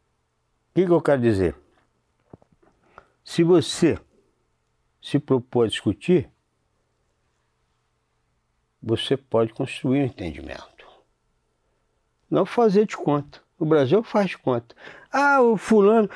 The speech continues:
ah, somos todos iguais. Basta botar ba-, ca-, camiseta do Brasil." Eu não gosto dessa porra, eu não gosto dessa merda. Camiseta, não gosto, nem go-, eu gosto do amarelo. Não tenho nada contra o futebol, acho maravilhoso.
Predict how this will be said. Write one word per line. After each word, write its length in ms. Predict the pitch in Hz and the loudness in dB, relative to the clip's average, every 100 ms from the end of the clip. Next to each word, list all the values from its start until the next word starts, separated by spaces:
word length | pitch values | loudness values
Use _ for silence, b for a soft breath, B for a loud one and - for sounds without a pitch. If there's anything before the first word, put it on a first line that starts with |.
| B B | B B
ah, 360 | 156 160 151 117 _ | -2 0 -2 -4 _
somos 300 | - 165 165 | -2 0 0
todos 320 | - 214 240 285 | 2 0 0 -2
iguais. 420 | 240 202 117 - - | 0 0 0 -6 -4
Basta 380 | 120 156 - | -2 -2 -2
botar 340 | 202 185 - 185 | 0 0 0 -4
ba-, 340 | 175 190 165 | 0 2 2
ca-, 320 | 156 160 147 135 B B | 0 -4 -4 -8 B B
camiseta 640 | 151 143 131 104 180 180 | -4 0 0 2 0 0
do 100 | 185 | -2
Brasil." 240 | 185 180 160 | 2 2 2
Eu 60 | |
não 60 | 277 - | 0 -2
gosto 120 | 233 | -2
dessa 140 | - 131 | 0 -4
porra, 360 | - 165 117 | 0 0 0
eu 40 | 120 | -4
não 60 | |
gosto 260 | 113 127 104 | -2 0 -2
dessa 220 | 92 - | -6 -10
merda. 400 | 92 113 123 - - _ _ - 101 - | -6 -4 -4 -6 -20 _ _ -18 -16 -8
Camiseta, 500 | 110 98 87 101 101 | -6 -6 -6 -6 -8
não 180 | 135 69 | -14 -6
gosto, 340 | 104 113 - | -2 -4 -4
nem 240 | 104 113 156 | -8 -4 -2
go-, 200 | 147 139 B B | 0 -2 B B
eu 80 | 107 | -2
gosto 200 | 107 180 | 0 0
do 60 | 202 | -2
amarelo. 500 | 240 254 151 107 87 - _ _ | 0 0 2 0 -4 -18 _ _
Não 60 | _ | _
tenho 140 | 147 | 0
nada 200 | 123 208 | 0 0
contra 260 | 190 196 180 | 0 -2 -2
o 60 | - | -6
futebol, 540 | 156 101 87 131 151 | -6 -4 -2 0 0
acho 200 | 139 - _ B B B B | -2 -8 _ B B B B
maravilhoso. 680 | - 117 151 165 120 98 73 | -4 -2 0 2 2 2 -2